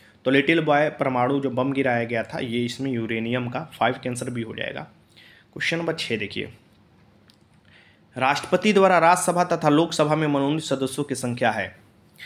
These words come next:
क्वेश्चन को ध्यान से देखिए, दे रहा है राष्ट्रपति जो मनोनीत करते हैं लोकसभा और राज्यसभा, अ, राज्यसभा में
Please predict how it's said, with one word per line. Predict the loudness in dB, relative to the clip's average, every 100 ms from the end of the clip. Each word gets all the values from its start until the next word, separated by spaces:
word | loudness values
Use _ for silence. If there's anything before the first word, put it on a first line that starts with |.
| -18 -20 _ _ -6
क्वेश्चन | -2 0 0 -2
को | -4
ध्यान | -2 -2
से | -2
देखिए, | -6 -4 -10 -10 -16 0
दे | 2
रहा | 4
है | 4
राष्ट्रपति | 2 0 -4 -2 0
जो | 0
मनोनीत | 2 2 2
करते | 0 -2 0
हैं | -2
लोकसभा | -2 -2 -4 -6
और | -2 -2
राज्यसभा, | -2 -4 -6 -6 -4 -4 -4
अ, | -2
राज्यसभा | 0 2 0 -4
में | -8